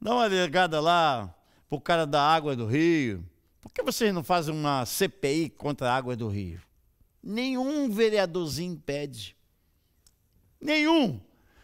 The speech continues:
Tem cinquenta e um. Tem que juntar um time, né? Cadê que não junta? Não junta. Vão lá, vão lá, vão lá, vão lá, vão lá, e a Água do Rio tá fazendo o que quer.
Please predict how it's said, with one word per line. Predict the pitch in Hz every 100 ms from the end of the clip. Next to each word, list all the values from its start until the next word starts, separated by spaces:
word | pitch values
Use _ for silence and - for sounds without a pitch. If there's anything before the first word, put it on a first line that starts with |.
| _
Tem | - 247
cinquenta | - 269 262 - 285 311 -
e | 269
um. | 269 202 104 - _ _ _ _ _
Tem | 135
que | 131
juntar | 143 180 196
um | 220
time, | 233 240 196 151
né? | 151 135 - _ _
Cadê | - 247 233
que | 226
não | 202 202
junta? | 165 175 123 87 78 _ _ _ _ _ _ _ -
Não | 160
junta. | 127 147 131 - _ _ _ _ _
Vão | - 131
lá, | 143 180 190
vão | 147 135
lá, | 147 180 170
vão | 143
lá, | 147 165 160
vão | 139
lá, | 147 165 143
vão | 139
lá, | 180 170
e | 160
a |
Água | 170 160
do | 135
Rio | 160
tá | 151
fazendo | 143 135 147 151
o |
que | - 175
quer. | - _ 208 160 98